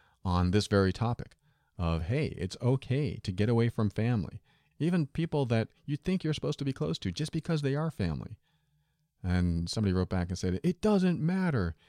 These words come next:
If they're family, you should fight tooth and nail for them. You should protect them no matter what. You should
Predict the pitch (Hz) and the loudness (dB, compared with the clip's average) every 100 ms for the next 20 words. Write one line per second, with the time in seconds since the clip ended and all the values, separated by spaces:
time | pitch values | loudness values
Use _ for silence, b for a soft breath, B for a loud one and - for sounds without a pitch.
0 | b 135 127 - 196 180 - 170 180 147 | b -2 -2 0 0 0 -2 0 2 2
1 | 107 104 110 b b b 151 - 160 - | 4 2 0 b b b -4 -2 -4 0
2 | 165 - - - 226 202 190 180 185 185 | 0 0 -6 -4 -2 0 0 2 2 0
3 | 160 139 117 98 120 185 - 143 156 - | 0 0 2 2 2 -2 -4 -4 -4 -2
4 | 185 - 160 147 165 165 160 160 151 160 | -4 -2 -2 0 0 0 0 0 0 0
5 | 123 - b b b 127 185 170 - 143 | -2 -6 b b b -4 -2 -2 2 2